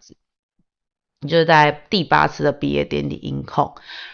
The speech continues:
然后其实在这过程当中，反-，呃，活动也改了蛮多次的，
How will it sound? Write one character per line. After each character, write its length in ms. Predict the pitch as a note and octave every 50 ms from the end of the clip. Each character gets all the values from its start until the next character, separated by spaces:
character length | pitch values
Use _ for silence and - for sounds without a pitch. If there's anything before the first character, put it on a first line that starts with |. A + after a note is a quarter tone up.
| - _ _ _ -
然 260 | G3+ G#3 G#3+ G#3+ G3+
后 720 | - - C4 C#4 C4+ C4 B3 A#3+ A#3 G#3 G3 F#3+ F3+ E3+
其 200 | E3+ - - G3+
实 460 | F#3 - G#3 G3+ G3 G3 G3+ G3 G3 _
在 320 | - - C4 B3 A#3 A3+
这 240 | A3 - A#3 A3+ G#3+
过 240 | A3 - A3+ G#3+ F#3+
程 160 | F#3 F3+ E3
当 200 | E3+ E3+ F3 E3
中， 300 | F3 F3 F3 F3+ F3+ F3+ _ _
反-， 320 | - D#3+ E3+ F3+ F#3 - -
呃， 340 | - E3 E3 D#3+ D#3 D3+ D3
活 200 | D3+ - F3 G3+
动 160 | C#4+ D#4+ C#4+
也 120 | G#3 G3+
改 240 | G3 - - F#3 D#3+
了 160 | D#3+ E3 E3 D3+
蛮 300 | D#3 D3+ D3 C#3+ D3+ D#3+
多 260 | - F3+ E3+ E3+ E3+
次 280 | E3 - - F3+ D#3+ C#3+
的， 200 | - - -